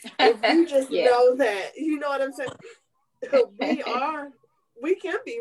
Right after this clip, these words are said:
Speaker 1: wrong sometimes.
Speaker 2: We're human, yeah.
Speaker 1: Right. <clears throat> So with that being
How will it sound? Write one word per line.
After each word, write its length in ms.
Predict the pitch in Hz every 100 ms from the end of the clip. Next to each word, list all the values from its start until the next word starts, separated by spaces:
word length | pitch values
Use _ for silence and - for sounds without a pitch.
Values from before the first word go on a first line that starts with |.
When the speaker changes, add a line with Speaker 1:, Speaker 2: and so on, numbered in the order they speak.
| 440
Speaker 1:
wrong 260 | 277 392 381
sometimes. 500 | - 208 196 58 -
Speaker 2:
We're 200 | 226 240
human, 460 | 254 277 196 151 - -
yeah. 260 | 208 196 -
Speaker 1:
Right. 340 | 220 294 - - _ -
<clears throat> 80 | - - 254 -
So 420 | - 269 254 233 190 233
with 160 | 269 277
that 200 | 285 294
being 240 | 294 240